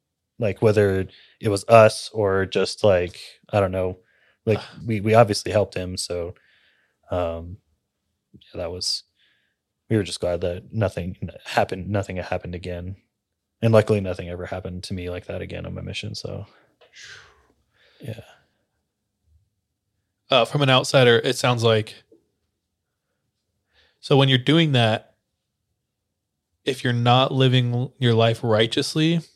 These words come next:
Speaker 1: Yeah.
Speaker 2: we believe you will not have the power to do that. So the, sounds like the bishop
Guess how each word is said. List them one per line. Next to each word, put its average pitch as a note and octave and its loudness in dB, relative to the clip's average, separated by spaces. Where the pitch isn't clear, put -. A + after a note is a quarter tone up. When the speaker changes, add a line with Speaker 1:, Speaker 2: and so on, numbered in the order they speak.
Speaker 1:
Yeah. F2+ -8
Speaker 2:
we B2+ 2
believe A#2 0
you A2 0
will A2 2
not A2 -2
have A2+ -2
the A2 0
power G#2+ 2
to G#2+ -10
do G#2 -6
that. E2 -8
So A#2 -4
the, G#2 0
sounds B2 0
like B2 4
the A#2+ 0
bishop A#2+ 0